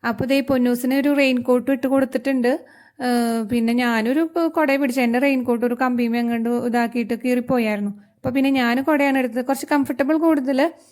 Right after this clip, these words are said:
ഏഹ്, റെയിൻ കോട്ട് ഇട്ട് പോകുമ്പോഴാണ് ട്ടോ. കാരണം കയ്യിലൊന്നും പിടിക്കും വേണ്ട, കയ്യങ്ങ് വീശിയങ്ങ് നടക്കാലോ. അങ്ങനെ ഞങ്ങൾ ദേ പോയിട്ടോ. പോകുന്നത് വേറെ എവിടേക്കല്ല, ഡോക്ടറെ അടുത്തേക്കാണ് ട്ടോ, പൊന്നൂസിനെ കാണിക്കുന്ന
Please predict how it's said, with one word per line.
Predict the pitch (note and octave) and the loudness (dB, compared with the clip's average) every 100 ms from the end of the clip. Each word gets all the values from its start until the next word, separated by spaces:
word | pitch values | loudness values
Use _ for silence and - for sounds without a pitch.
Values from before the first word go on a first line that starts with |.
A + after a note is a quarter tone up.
| _ _ _ | _ _ _
ഏഹ്, | C4+ C4+ | 0 2
റെയിൻ | C4+ C4 | 2 2
കോട്ട് | B3 B3+ C#4 | 2 2 2
ഇട്ട് | B3 | 0
പോകുമ്പോഴാണ് | C4 B3 A3+ A#3+ A#3 A3 | 2 2 4 2 2 0
ട്ടോ. | G#3+ | 0
കാരണം | A3 A3 A#3 | 0 0 0
കയ്യിലൊന്നും | B3 A3+ A3 B3 C4+ | 0 2 2 0 2
പിടിക്കും | C#4 B3+ B3 B3+ | 0 0 0 0
വേണ്ട, | C4 B3 B3 | 2 2 0
കയ്യങ്ങ് | A#3+ G#3+ G#3 A#3+ | 0 -2 -2 -2
വീശിയങ്ങ് | C4 C4 B3+ C4+ | -2 -2 0 0
നടക്കാലോ. | B3 A#3+ A3+ A3+ G3 - - - - - | 0 -2 0 0 -2 -8 -20 -20 -20 -6
അങ്ങനെ | A#3 C4+ D#4+ | 0 2 4
ഞങ്ങൾ | D#4+ C#4+ C#4 | 4 2 2
ദേ | C#4 C#4+ - _ - | 2 0 -4 _ -2
പോയിട്ടോ. | B3 A#3 A#3 G#3+ | 0 2 -2 -2
പോകുന്നത് | A#3+ B3 B3+ C#4 E4 | -2 0 2 2 2
വേറെ | E4 C4 B3+ | 2 4 4
എവിടേക്കല്ല, | C4+ B3 C4+ B3 G#3+ C#4 - _ _ _ _ - | 2 2 0 2 2 -2 -6 _ _ _ _ -8
ഡോക്ടറെ | A#3 A3+ G3+ D#4 | -4 -2 -2 0
അടുത്തേക്കാണ് | C#4+ B3 A#3+ B3+ A#3 | 0 0 0 2 2
ട്ടോ, | A3+ | 0
പൊന്നൂസിനെ | A3 A3+ A3+ A3+ A#3+ | -2 -2 -2 -2 0
കാണിക്കുന്ന | C#4 B3+ A#3+ A#3 | 0 0 -2 -2